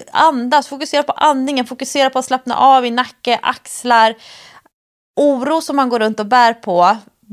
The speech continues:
man kan göra någonting åt det själv på egen hand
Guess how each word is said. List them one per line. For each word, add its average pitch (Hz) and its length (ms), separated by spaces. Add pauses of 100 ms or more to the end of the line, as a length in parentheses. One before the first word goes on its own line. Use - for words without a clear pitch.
man 262 180
kan 285 340
göra 226 280
någonting 196 340
åt 226 380
det 180 260 (380)
själv 202 600 (200)
på 220 120
egen 185 340
hand 170 400